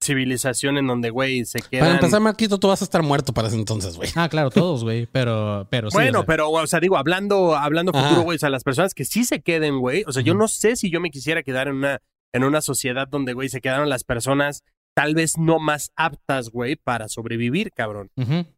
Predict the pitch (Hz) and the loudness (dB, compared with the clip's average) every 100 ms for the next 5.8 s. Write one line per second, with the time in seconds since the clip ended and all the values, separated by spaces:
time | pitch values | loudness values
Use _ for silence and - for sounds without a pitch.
0 | _ 151 139 180 185 180 202 185 147 175 | _ -6 0 0 0 -2 -2 0 0 2
1 | 175 175 - _ 120 117 123 123 147 - | 2 0 -4 _ 0 2 2 2 0 -2
2 | - 131 - 117 117 120 117 117 131 123 | -6 -6 -4 -4 -2 -4 -4 -4 -4 -4
3 | 117 113 135 123 120 107 98 - 107 113 | -4 -4 0 0 0 0 -2 -4 -4 -2
4 | 113 107 117 113 123 123 120 - 175 147 | -4 -4 -4 -4 -2 -2 -2 -2 -2 -4
5 | _ _ _ - 131 147 135 117 | _ _ _ -8 -4 -2 -2 -4